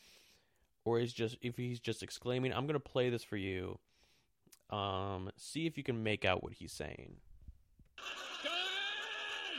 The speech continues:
Speaker 1: Kinda sounds like he's saying "God." God! Oh, that hurt my voice when I did that just now. <clears throat> Um, yeah, so I don't know what he's saying.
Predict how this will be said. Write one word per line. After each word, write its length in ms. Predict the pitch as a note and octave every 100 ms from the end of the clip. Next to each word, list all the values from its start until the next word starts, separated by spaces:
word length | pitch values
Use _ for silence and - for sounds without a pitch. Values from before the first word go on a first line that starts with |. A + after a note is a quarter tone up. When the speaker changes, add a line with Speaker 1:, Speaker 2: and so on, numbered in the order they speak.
| - - - - - - G#3 B3 - - - - - - - - - - - -
Speaker 1:
Kinda 160 | - D#4+
sounds 160 | F4 B3
like 100 | A#3
he's 160 | G#3+
saying 380 | G3+ F3 A2 F#2
"God." 640 | - B2+ D#3 F#2+ - - - _ _ _ _ -
God! 1600 | A#2+ F3 A3+ C4 C#4 F4 F4 F4+ G4+ G4+ G4+ G4 G4 G4 D#4 B2+ A#2 _ _ _ - _ _ _ _ _ _ _ _ -
Oh, 100 | -
that 140 | F2+ G#2
hurt 100 | G2
my 120 | F2
voice 220 | G#2 C3
when 120 | G2+
I 40 | E2
did 140 | D#2
that 120 | D#2
just 160 | - -
now. 200 | - - - - - - - - - - -
<clears throat> 540 | F#3+ - A#3 B3 D3 G#2+ -
Um, 540 | C3+ C#3+ C#3+ C#3+ C#3+ C#3+ -
yeah, 180 | E3 A2+
so 140 | B2
I 60 | G3
don't 140 | A3+
know 100 | F#3+
what 100 | D3
he's 140 | A#2
saying. 360 | - F2 C#2